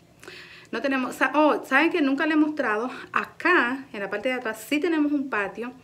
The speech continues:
que si lo arreglaríamos se vería bonito, pero para salir a ese patio hay que bajar al basement, entonces como que sería muy, o sea, por, por aquí por la casa,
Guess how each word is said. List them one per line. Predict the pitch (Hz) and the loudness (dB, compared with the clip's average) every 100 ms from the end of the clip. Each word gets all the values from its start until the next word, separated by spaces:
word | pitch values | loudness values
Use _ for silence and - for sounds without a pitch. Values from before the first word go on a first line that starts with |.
| - - - - - - - - _ - | -20 -20 -20 -20 -20 -20 -20 -20 _ -8
que | 226 | -4
si | 233 | 0
lo | 208 | 0
arreglaríamos | 208 208 208 220 294 233 226 247 - | 2 0 2 2 0 0 -4 -8 -10
se | - 214 | -8 -2
vería | 190 196 214 | 0 2 0
bonito, | 208 220 190 190 185 - | -4 -6 -4 -6 -6 -2
pero | 277 269 214 214 - | 2 2 0 -6 -6
para | 202 208 | -4 -4
salir | - 214 190 277 | -6 -6 -4 -2
a | 320 | -4
ese | 311 294 | -4 -4
patio | 202 190 185 | -6 -6 -6
hay | 208 | -6
que | 247 | -6
bajar | 233 240 214 | -8 -6 -6
al | 175 | -4
basement, | 208 190 170 165 | -4 -2 -6 -6
entonces | 165 180 247 | -8 -10 -10
como | 214 202 | -10 -10
que | |
sería | 196 202 196 | -8 -4 -4
muy, | 202 202 208 202 185 170 - - - - | -6 -8 -8 -8 -8 -8 -14 -16 -12 -4
o | |
sea, | - 226 | -2 0
por, | 208 196 - | 0 2 2
por | 208 | 2
aquí | 196 208 | -2 -4
por | 277 | -6
la | 262 226 | -6 -6
casa, | 240 254 269 | -8 -8 -8